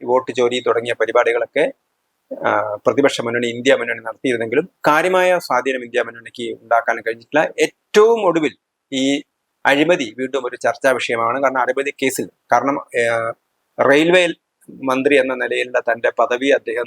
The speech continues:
ദുരുപയോഗം ചെയ്യുകയാണ് ചെയ്തത് ലാലു പ്രസാദ് യാദവ്. ആ, റെയിൽവേയിലെ, ആ, ടൂറിസ്റ്റ് ഹോട്ടലുകളൊക്കെ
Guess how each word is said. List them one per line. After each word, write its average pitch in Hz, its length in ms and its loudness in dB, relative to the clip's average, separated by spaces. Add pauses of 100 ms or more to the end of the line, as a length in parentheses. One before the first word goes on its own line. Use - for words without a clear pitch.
(160)
ദുരുപയോഗം 127 500 0
ചെയ്യുകയാണ് 113 340 -2
ചെയ്തത് 113 500 0
ലാലു 110 180 2
പ്രസാദ് 110 400 -2
യാദവ്. 110 400 0 (640)
ആ, 113 200 2
റെയിൽവേയിലെ, 123 800 2 (340)
ആ, 113 120 -4
ടൂറിസ്റ്റ് 127 540 -6
ഹോട്ടലുകളൊക്കെ 113 760 0